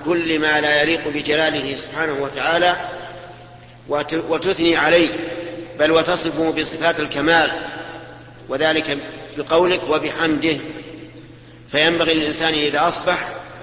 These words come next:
أن يقول: "سبحان الله وبحمده" مئة مرة، وإذا أمسى أن يقول: "سبحان الله وبحمده"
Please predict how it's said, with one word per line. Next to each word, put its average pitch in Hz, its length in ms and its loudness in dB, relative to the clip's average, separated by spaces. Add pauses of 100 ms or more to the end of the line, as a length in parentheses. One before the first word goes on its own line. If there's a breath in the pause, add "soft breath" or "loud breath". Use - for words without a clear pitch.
(360)
أن 147 140 0
يقول: 151 400 0
"سبحان 151 420 0
الله 147 300 0
وبحمده" 147 440 -4
مئة 135 280 -2
مرة، 107 300 -10 (720)
وإذا 151 400 2
أمسى 175 400 2 (680)
أن 143 140 -2
يقول: 147 420 0
"سبحان 156 380 -2
الله 151 280 2
وبحمده" 165 840 -2